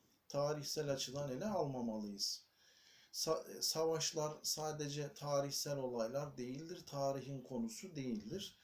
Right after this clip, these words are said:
Savaşların sosyolojik, psikolojik boyutları da vardır.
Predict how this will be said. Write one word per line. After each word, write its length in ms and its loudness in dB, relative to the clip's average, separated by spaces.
Savaşların 760 0
sosyolojik, 1040 -6
psikolojik 760 -4
boyutları 580 -2
da 160 -2
vardır. 520 -6